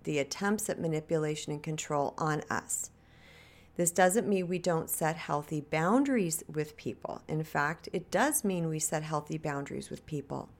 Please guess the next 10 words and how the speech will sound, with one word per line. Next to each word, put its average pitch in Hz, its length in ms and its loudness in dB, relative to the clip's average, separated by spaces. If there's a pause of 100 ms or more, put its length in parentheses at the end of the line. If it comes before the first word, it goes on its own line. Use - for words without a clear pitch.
(760)
But 208 100 6
what 226 200 8
it 320 140 2
really 254 300 6
means 151 460 0
is 165 200 -2
that - 260 2
we 220 200 2
are 202 220 0
committed 170 880 0